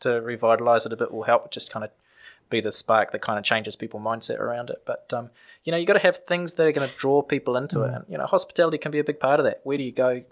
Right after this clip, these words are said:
Speaker 1: to spend time, you know? It's, you know, the, if the shopping offer's good, you'll, you'll do okay, but it won't do you much good in the evenings, you know? So if you want an evening economy, then you really gotta have a great hospo offer. And, um,
Speaker 2: Yeah,
Speaker 1: you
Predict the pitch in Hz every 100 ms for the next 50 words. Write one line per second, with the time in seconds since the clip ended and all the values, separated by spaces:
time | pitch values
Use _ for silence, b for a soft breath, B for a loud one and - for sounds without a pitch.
0 | - - - 131 120 107 131 120 110 113
1 | 135 180 - b b b b b b b
2 | b b b b b b _ - 170 165
3 | 190 - 214 _ _ _ _ _ - 185
4 | 160 - 170 165 156 151 143 170 165 135
5 | - - - 139 143 135 123 156 147 156
6 | 135 139 143 131 131 120 123 117 - 123
7 | 117 113 127 123 120 131 - - 131 127
8 | 135 - 120 147 139 123 107 117 120 110
9 | - 110 107 110 113 120 117 107 104 110
10 | - 107 110 - 60 58 - - 58 -
11 | - 117 - _ _ _ _ 160 131